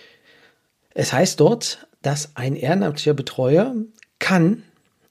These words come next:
eine Vereinbarung über eine Begleitung und Unterstützung nach fünfzehn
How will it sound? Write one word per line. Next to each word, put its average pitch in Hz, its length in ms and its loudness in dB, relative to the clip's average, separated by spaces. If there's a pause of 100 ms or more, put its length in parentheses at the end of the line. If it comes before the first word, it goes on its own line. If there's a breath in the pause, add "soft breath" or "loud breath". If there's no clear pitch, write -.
(140)
eine 151 180 4
Vereinbarung 165 840 2
über 180 300 2
eine 147 200 2
Begleitung 135 640 -2
und 156 280 -4
Unterstützung 151 840 -4 (140)
nach 123 240 -4
fünfzehn 196 800 -2